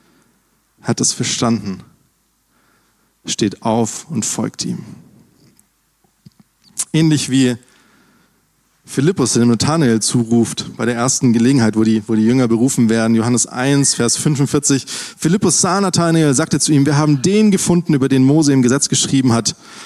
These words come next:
und der auch bei den Propheten angekündigt ist. Es ist Jesus, der Sohn Josefs. Er kommt aus Nazareth.“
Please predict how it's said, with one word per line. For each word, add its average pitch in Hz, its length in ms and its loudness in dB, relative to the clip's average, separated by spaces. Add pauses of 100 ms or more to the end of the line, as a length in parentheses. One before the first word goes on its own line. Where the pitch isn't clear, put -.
und 123 100 -2
der 151 120 0
auch - 40 -2
bei 156 120 0
den 143 100 0
Propheten 156 420 0
angekündigt 113 560 2
ist. 117 200 0
Es 127 100 0
ist 127 220 0
Jesus, 156 560 2
der 131 120 0
Sohn 147 280 2
Josefs. 110 720 0 (260)
Er 110 100 -2
kommt 127 380 -4
aus 120 200 0
Nazareth.“ 104 640 -2